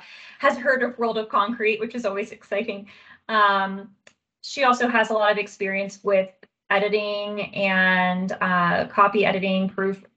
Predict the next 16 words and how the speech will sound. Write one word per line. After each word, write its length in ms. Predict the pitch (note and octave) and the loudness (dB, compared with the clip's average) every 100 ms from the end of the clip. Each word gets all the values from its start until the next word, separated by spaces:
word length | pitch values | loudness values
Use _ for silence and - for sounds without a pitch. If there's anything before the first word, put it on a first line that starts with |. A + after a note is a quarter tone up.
| _ | _
proofreading, 640 | A3+ A3 G3+ G3+ G3 G3 | 0 0 2 4 2 0
those 220 | F#3+ F#3 - | -2 -2 -2
kinds 240 | F#3 F#3 | -2 2
of, 440 | F#3+ F#3 F#3 F#3 | 4 6 4 -2
the 100 | - | -2
skill 520 | F#3 - C#4 B3 F#3+ F3 | -2 0 2 4 4 0
set 360 | - F#3+ F#3 | -6 -4 -4
as 160 | G3 - | -6 -6
well. 500 | G3 F#3+ F3+ F3 - - - - _ - | -2 2 2 0 -2 -14 -20 -20 _ 0
And 120 | F4+ | 4
just 220 | C#5 C#5+ | 4 2
in 80 | A#4 | -4
general, 460 | G4+ A#4+ G#4 - C4 | -2 -2 2 2 0
Rebecca's 400 | C4+ D#4+ G4+ G4 | -4 -8 -8 -10
like 160 | |
a, 60 | G4 | -12